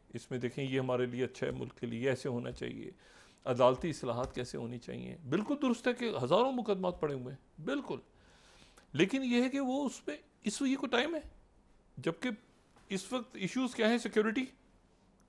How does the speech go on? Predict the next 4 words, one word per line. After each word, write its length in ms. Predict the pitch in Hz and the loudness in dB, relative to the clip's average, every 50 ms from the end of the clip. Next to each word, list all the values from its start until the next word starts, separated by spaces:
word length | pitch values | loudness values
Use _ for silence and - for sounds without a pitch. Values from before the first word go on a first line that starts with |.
| _ _ _ _ _ _ - - - - | _ _ _ _ _ _ -18 -16 -16 -14
सिक्योरिटी 480 | - - - - 160 165 185 202 214 | -16 -16 -4 -2 0 0 0 -2 -2
कंसर्न्स 560 | 214 - 180 165 151 - - 180 202 196 - - | -4 -4 -4 -4 -4 -4 -4 -4 -4 -4 -6 -8
इतने 320 | - - - 240 254 247 220 | -10 -4 -2 0 2 2 2
हैं, 280 | 165 131 127 120 - | 2 0 -4 -8 -10